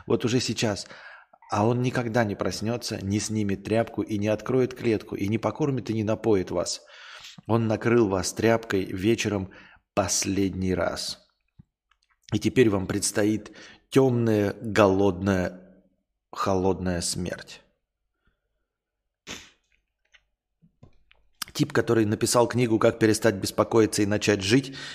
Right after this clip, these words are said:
и «Как завести много друзей», тоже сыграл в «Синего кита». <laughs> Да, с Делакруа двадцать восемь месяцев. Двадцать восемь месяцев.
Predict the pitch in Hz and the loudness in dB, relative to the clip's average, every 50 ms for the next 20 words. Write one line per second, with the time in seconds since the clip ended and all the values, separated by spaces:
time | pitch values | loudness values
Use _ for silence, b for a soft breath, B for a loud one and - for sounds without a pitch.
0 | B B 107 98 - 113 101 98 101 107 107 101 - - 113 104 101 107 107 98 | B B -2 0 2 2 2 2 2 2 2 0 0 -2 -4 -2 -2 -2 0 0
1 | 104 101 - 104 95 110 120 117 - - 107 95 98 92 - 98 90 98 101 101 | -2 0 0 0 2 4 2 4 4 2 2 2 0 -2 -2 -2 0 2 4 4
2 | 98 95 - - - - - 101 98 95 95 90 - 98 - - 92 87 - - | 4 2 -2 -4 -6 -4 -4 -2 -2 -2 -4 -4 -6 -6 -4 -4 -4 -4 -6 -10
3 | - _ _ _ _ B B B B B B B B B B B B - 143 139 | -20 _ _ _ _ B B B B B B B B B B B B 2 4 4
4 | 147 - 147 123 127 131 - 127 101 120 113 - - 110 - 120 - - 117 - | 6 6 6 6 6 6 6 4 4 4 4 4 4 2 0 0 -2 -2 -4 -6
5 | - - - - - - - - - - 107 - - 98 101 104 107 101 104 - | -6 -10 -16 -16 -14 -14 -16 -16 -12 -6 -2 -2 0 0 2 2 2 2 0 0
6 | - 110 107 101 95 101 101 - - - 107 107 98 - 104 104 95 - - 85 | 2 2 2 2 2 2 0 0 -2 -2 0 0 0 0 -2 -6 -6 -6 -6 -8
7 | - - - 101 98 92 95 117 151 202 196 - - - - 170 - 160 156 147 | -8 -6 -6 -6 -4 -4 -2 0 0 0 0 0 -2 -4 -4 -4 -4 -4 -4 -4
8 | 143 - 139 131 131 123 - 101 - - 104 - | -2 -4 -4 -4 -4 -4 -4 -4 -6 -8 -8 -10